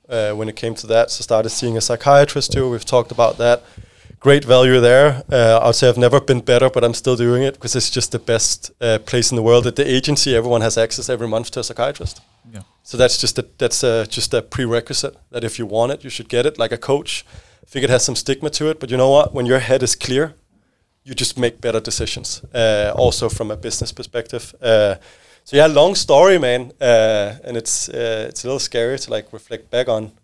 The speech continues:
Speaker 1: Um, but taking that time was also what opened up, uh, the opportunity for me starting Copenhagen Commerce, which is our, our agency,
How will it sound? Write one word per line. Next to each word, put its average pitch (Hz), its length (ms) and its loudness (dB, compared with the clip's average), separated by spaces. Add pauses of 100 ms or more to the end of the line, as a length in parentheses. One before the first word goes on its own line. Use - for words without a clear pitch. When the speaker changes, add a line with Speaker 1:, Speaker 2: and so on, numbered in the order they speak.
Speaker 1:
Um, 107 320 -6 (920)
but 143 100 -8
taking 139 260 0
that 123 120 2
time 120 300 -4
was 117 140 -8
also 110 520 -6 (220)
what 113 180 2
opened 117 380 -6
up, 110 260 0 (460)
uh, 101 680 -4 (180)
the 120 60 -4
opportunity 113 580 -6
for 110 140 -16
me 110 260 -20 (140)
starting 107 440 -4
Copenhagen 110 400 -14
Commerce, 107 400 -10
which 113 160 -20
is - 100 -20
our, 101 380 -10 (800)
our 113 180 -2
agency, 127 540 -6